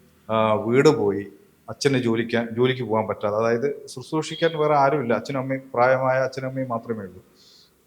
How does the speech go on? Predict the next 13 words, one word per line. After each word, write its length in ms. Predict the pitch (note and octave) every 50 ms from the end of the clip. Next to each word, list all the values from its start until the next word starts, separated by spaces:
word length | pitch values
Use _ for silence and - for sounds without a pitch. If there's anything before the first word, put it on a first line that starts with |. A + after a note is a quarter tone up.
| _ -
ആ, 80 | A#2 A2
വീട് 220 | A#2 B2 C#3+ D#3+ E3
വിൽക്കേണ്ടി 400 | D#3 C3 A2+ - B2+ A2+ G#2 G2+
വന്നു. 180 | G2 G2 G2+
ഇപ്പൊ 180 | A#2 - - C#3+
ഒരു, 240 | D3+ D3+ - - - _ _ C#3+
ആ, 80 | D3 D3+ D3+ D3+ C#3+ - -
വാർത്ത 460 | D3 D3+ D3 D3 D3+ E3 D#3+ F#3+ F#3
ചെയ്യുന്ന 200 | F3 E3 D#3+ D#3+
സമയത്ത് 300 | C3+ D3+ D3 D3 C#3 D#3
ഒരു 60 | D#3
വാടക 340 | D3+ D3 D3 D3+ D#3+ E3+ E3 D3 C3+
വീട്ടിലാണ് 360 | B2+ A#2+ A#2 A#2 A2+ A2